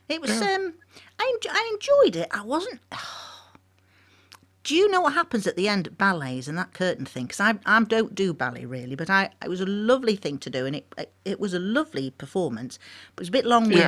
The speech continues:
Speaker 2: Yeah.
Speaker 1: There was lots of talking before and in the middle and at the end. But at, at the end, whereas normal, the curtain goes back, everybody says, "Thank you very much," you bow your head, and then you c-, go back, and then you come forward and do another curtain call.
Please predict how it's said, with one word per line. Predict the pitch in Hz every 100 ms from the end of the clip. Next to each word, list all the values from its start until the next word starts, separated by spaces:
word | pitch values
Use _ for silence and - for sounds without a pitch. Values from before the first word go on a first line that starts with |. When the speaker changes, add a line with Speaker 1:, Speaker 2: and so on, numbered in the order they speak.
| 120
Speaker 2:
Yeah. | 135
Speaker 1:
There | 135
was | 156 214
lots | -
of | -
talking | - 180 170
before | 151 - 139 135
and | 139
in | 147
the | 143
middle | 139 139 135
and | 123
at |
the | -
end. | 139 104 - - - -
But | - 294
at, | - -
at | 285 311 -
the | 285
end, | 320 415 135 127 202 - - -
whereas | - 285 359 302 233
normal, | 262 277 214 113 120 180
the | -
curtain | - 156 139
goes | 135 139
back, | - 330 294 - - 156
everybody | 151 139 135 135
says, | -
"Thank | 123
you | 135
very | 160
much," | 240 - - -
you | 117
bow | 123
your | 123 127
head, | 175 185 185 185 175
and | 131
then | 127
you | 131 135
c-, | - - -
go | 127
back, | 131 185 -
and | 151
then |
you | 131
come | - 131
forward | 170 170 170
and | 139
do | 131
another | 143 147
curtain | 143 175 170 -
call. | 127